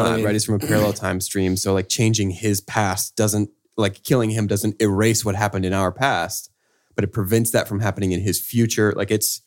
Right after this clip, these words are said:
Speaker 1: Well, and I like that they addressed that if everything goes back to how it was after they're done using the stones, then the time streams
Speaker 2: Exactly.
Speaker 1: can sort of, like, realign and become
Speaker 2: Steve's
Speaker 1: one
Speaker 2: gotta
Speaker 1: again.
Speaker 2: clip the branches.
Speaker 1: Right.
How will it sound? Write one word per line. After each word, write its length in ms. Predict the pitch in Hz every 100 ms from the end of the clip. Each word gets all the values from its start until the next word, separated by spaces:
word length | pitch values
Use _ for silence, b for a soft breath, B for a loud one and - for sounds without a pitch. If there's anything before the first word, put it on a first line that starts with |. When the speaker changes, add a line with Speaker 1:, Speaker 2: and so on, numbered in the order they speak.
| _ _
Speaker 1:
Well, 120 | 151
and 80 | 156
I 80 | 151
like 240 | 151 156
that 120 | 170 165
they 120 | 147
addressed 420 | 110 135 135 -
that 140 | 135 -
if 160 | 127
everything 320 | 127 143 135
goes 180 | 131 127
back 220 | 110 123
to 80 | -
how 240 | 120 117 101
it 60 |
was 320 | 104 117 120
after 280 | 113 107 -
they're 140 | 113 107
done 280 | 117 110
using 260 | 110 107 110
the 60 | 104
stones, 440 | - 107 104 98
then 140 | 120 107
the 60 |
time 320 | 104 113 107
streams 420 | 107 - 107 104 98
Speaker 2:
Exactly. 320 | 95 95 101
Speaker 1:
can 60 | -
sort 140 | 117
of, 100 | 107
like, 140 | 101 -
realign 400 | 113 110 104 101
and 100 | 101
become 220 | 98 113 120
Speaker 2:
Steve's 80 | 101
Speaker 1:
one 60 | 104
Speaker 2:
gotta 80 | 98
Speaker 1:
again. 120 | 95
Speaker 2:
clip 120 | 101
the 80 | 101
branches. 560 | 95 95 87 - - -
Speaker 1:
Right. 240 | 101 90